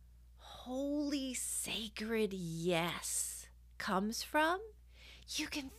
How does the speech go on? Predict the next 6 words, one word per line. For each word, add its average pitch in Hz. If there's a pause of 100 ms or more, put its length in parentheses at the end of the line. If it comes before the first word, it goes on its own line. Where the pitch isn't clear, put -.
feel 339
it -
differently 226
in 208
your 190 (160)
body. 196